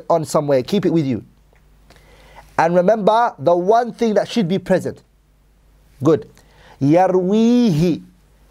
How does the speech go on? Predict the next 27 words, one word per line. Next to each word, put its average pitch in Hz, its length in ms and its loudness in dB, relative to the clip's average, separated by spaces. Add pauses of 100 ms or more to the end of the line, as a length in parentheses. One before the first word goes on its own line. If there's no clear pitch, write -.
(140)
It 170 200 0
is 165 120 -2
narrated. 190 680 0
Now 185 180 0
we're 180 60 2
looking 196 200 -2
at 143 80 -4
the 170 80 2
nar-, 160 160 -2
people 185 300 -4
who 165 60 2
are - 20 0
narrating 156 360 -4
it. 104 140 -12 (600)
The 156 140 2
narrators 220 540 0
who 208 120 0
are 190 80 2
narrated 214 420 0
it, 214 220 -2
they 185 120 0
also 185 380 -2
have 175 160 -4
to 170 80 -10
have 151 160 -4
two 170 160 -4
things. 110 320 -8